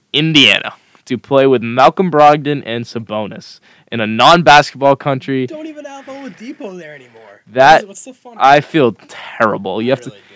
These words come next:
Speaker 2: do.
Speaker 1: you have to put on that Pacer uniform and, like, think it looks good. It doesn't.
Speaker 2: And he's good.
Speaker 1: And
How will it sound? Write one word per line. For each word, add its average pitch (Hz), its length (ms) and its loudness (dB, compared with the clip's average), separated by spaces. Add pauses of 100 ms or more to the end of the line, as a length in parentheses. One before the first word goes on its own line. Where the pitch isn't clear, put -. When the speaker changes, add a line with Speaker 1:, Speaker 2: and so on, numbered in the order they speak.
Speaker 2:
do. - 60 -18
Speaker 1:
you 135 60 -2
have 143 100 2
to 147 120 0
put 151 220 0
on 151 160 6
that 139 200 4
Pacer 139 280 -4
uniform 131 520 -8
and, 110 100 -14
like, 104 200 -12
think 143 260 -10
it 131 100 -6
looks 123 240 -10
good. 120 220 -6
It 131 120 -8
doesn't. 104 400 -18
Speaker 2:
And 170 120 -20
he's 269 260 -16
good. - 160 -20
Speaker 1:
And 156 220 -4